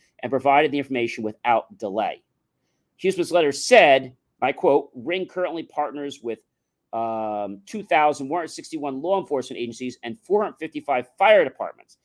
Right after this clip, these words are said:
that can request surveillance data from Ring doorbells." Interesting. <laughs> Um, they said it represented a fivefold increase from two thousand nineteen. So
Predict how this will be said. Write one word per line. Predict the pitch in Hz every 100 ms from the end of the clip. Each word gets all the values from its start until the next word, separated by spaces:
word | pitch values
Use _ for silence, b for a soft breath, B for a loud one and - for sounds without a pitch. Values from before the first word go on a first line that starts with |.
| _ _
that | 123
can | 135
request | 131 131 160 -
surveillance | 135 139 139 135
data | 123 113 110 - _ _
from | 127 113 113 -
Ring | 98 110 107 104 -
doorbells." | 120 101 73 - - - _ _ _ _ _ _ _ _ _ _ _ _ _ _ _ _ _ _ _ _ _ _ _ _ _ _ _ _ _
Interesting. | 185 156 - - _ -
<laughs> | - - - - _ b b b -
Um, | 123 123 123 123
they | 127
said | 127 165
it | 143
represented | 143 139 147 131
a |
fivefold | 127 151 165 160 151 147
increase | 170 160 - 107 -
from | - 131 120 -
two | -
thousand | 123 120 113
nineteen. | 123 113 101 95
So | 180 143